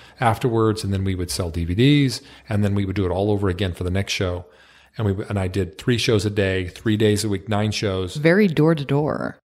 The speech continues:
Speaker 1: Wow. Yeah, no. And, and, and fun and interesting, and met t-,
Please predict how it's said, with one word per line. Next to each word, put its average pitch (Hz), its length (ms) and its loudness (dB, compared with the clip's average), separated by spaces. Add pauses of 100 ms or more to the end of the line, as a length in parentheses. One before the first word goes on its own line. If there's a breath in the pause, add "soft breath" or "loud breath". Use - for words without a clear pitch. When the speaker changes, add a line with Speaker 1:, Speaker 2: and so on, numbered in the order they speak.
Speaker 1:
Wow. 98 380 0
Yeah, 123 180 -2
no. 113 360 0
And, 104 120 0
and, 120 260 -6
and 127 340 -2 (160)
fun 156 520 2 (320)
and 107 520 -2
interesting, 139 500 0
and 107 80 2
met 104 300 -2
t-, - 80 -12